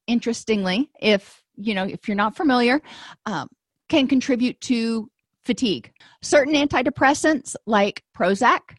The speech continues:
are typically known to give people a little bit more energy. Other antidepressants, like Zoloft, tend to be more neutral,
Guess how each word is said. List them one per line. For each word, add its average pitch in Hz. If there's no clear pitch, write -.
are 240
typically 311
known 226
to 220
give 277
people 233
a -
little 202
bit 190
more 202
energy. 180
Other 233
antidepressants, 269
like 180
Zoloft, 254
tend 214
to 202
be 208
more 175
neutral, 302